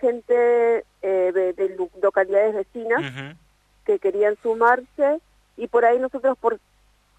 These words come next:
Speaker 1: ser precavidos de alguna forma y, y tratar de mejorar lo del año pasado, decidimos que por esta vez,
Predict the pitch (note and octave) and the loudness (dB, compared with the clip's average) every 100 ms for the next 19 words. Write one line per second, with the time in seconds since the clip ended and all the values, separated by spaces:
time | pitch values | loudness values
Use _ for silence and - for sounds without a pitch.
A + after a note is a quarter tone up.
0 | _ B3 B3 - B3 A#3+ A3+ C#4 D4 C4 | _ -2 0 0 2 2 2 0 0 2
1 | A#3+ A3 A3+ A#3 - C4+ C4+ B3 G#3+ F#3+ | 2 0 2 0 4 4 4 4 4 2
2 | F3+ D#4+ - A3 G#3+ G3+ F#3+ G#3 A3 A3 | 0 -4 -12 -14 0 0 4 2 2 -2
3 | G#3+ - G#3 G#3 G#3 G#3 F#3+ G3 _ _ | -6 0 4 4 4 0 -8 -12 _ _
4 | _ - G3 G3 G3 A3 A3+ A#3 - B3+ | _ -2 2 4 2 2 0 -2 2 4
5 | B3+ C4+ B3 A3 A3 G#3+ G#3+ A#3 - G#3 | 6 4 2 -2 -6 -6 -4 -6 -4 -2
6 | F3+ F#3+ - G3+ G3+ G#3+ | -2 -2 0 2 4 2